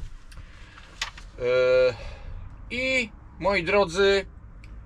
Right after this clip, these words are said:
e, wysokość opłat jeszcze na stacji diagnostycznej, czyli tak jak za przegląd i za, e, sprawdzenie poprawności, wydanie zaświadczeń, czyli to było,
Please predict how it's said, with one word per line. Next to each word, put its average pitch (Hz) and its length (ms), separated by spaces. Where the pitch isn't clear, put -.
e, 120 600
wysokość 208 500
opłat 202 260
jeszcze 190 260
na 175 120
stacji 170 320
diagnostycznej, 156 680
czyli 160 300
tak 196 180
jak 151 160
za 131 120
przegląd 214 600
i 185 140
za, 170 360
e, 139 40
sprawdzenie 156 920
poprawności, 151 640
wydanie 147 380
zaświadczeń, 127 600
czyli 127 260
to 160 120
było, 151 360